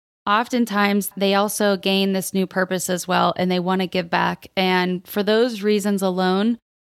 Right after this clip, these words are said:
even in our support groups, we never break it out so that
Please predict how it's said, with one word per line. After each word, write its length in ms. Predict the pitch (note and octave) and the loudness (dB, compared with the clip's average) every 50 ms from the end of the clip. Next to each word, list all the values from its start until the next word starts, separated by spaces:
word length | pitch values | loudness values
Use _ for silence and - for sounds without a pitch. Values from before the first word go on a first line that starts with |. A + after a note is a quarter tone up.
| _ _ _ - | _ _ _ 0
even 320 | A3 A3 A3 A3 A3 G#3 | 0 2 2 2 0 0
in 120 | G#3 G3 | 2 2
our 180 | F#3+ F#3+ G3 G3 | 2 2 2 0
support 420 | - - G3 - - G3 G3+ G3+ | -2 -4 -6 -4 0 0 0 0
groups, 480 | - A3 A3 A3+ A3+ - - - - - _ _ _ _ _ | 0 -2 -2 -2 -2 -4 -8 -10 -10 -12 _ _ _ _ _
we 220 | F#3+ G#3+ B3 C4 | 0 0 2 2
never 340 | B3 A3+ A3+ A#3+ B3+ C#4+ C#4+ | 2 2 2 2 2 2 0
break 340 | A#3 A3 G#3+ G#3+ G#3 G#3 G#3 | 2 2 2 2 2 2 2
it 80 | G3+ | 2
out 360 | G3 F#3+ F#3+ G3 G3 F#3+ - - | 2 4 4 4 2 2 0 -4
so 260 | - - G#3 G3 G3 | -2 0 2 2 2
that 460 | F#3+ F#3+ F#3+ F#3+ F#3+ F#3 F#3 - | 2 2 4 4 4 2 0 -2